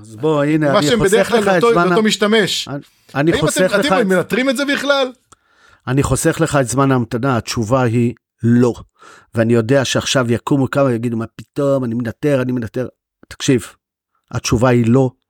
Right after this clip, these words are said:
Speaker 1: אף אחד לא מנטר את זה, זה עובר, ואתה יודע מתי מנטרים את זה? אתה יודע מתי? ביום שאחרי,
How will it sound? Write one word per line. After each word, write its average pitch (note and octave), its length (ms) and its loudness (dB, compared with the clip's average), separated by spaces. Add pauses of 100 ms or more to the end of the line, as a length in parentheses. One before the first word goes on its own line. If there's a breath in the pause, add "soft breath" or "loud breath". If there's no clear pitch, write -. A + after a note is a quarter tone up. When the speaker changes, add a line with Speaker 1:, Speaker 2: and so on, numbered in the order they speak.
(140)
Speaker 1:
אף - 100 -8
אחד A#2 120 -6
לא B2 80 0
מנטר B2 440 0
את A#2+ 60 -2
זה, B2 220 -4 (440 loud breath)
זה B2 220 -2
עובר, B2+ 380 2
ואתה A#2 200 -2
יודע C#3+ 180 0
מתי D3+ 340 0
מנטרים E3 440 0
את F3+ 80 0
זה? F#3 200 0 (320)
אתה A#2 80 -4
יודע D3 180 0
מתי? F#3+ 400 0 (880)
ביום B2 300 4
שאחרי, A#2 460 -4